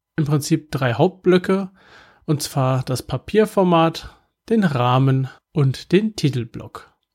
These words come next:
Die Formalien im Schaltplan und im Layout haben starke Ähnlichkeiten.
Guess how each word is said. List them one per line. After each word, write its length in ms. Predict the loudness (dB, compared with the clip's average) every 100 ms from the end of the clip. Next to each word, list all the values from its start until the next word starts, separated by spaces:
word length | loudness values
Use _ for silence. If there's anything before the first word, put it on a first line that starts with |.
| _ _ _ _ _ _ _ -8
Die 60 | -2
Formalien 520 | 0 2 4 4 2
im 160 | 0
Schaltplan 760 | -2 0 0 0 -2 0 0 -4 -8 -10
und 300 | -2 -2 -2
im 400 | -4 -4 -6 -4
Layout 580 | 2 2 2 0 -2 -2
haben 380 | 0 0 -2 -6 -20
starke 540 | -10 0 2 2 0
Ähnlichkeiten. 840 | -6 -4 -6 -10 -10 -10 -10 -12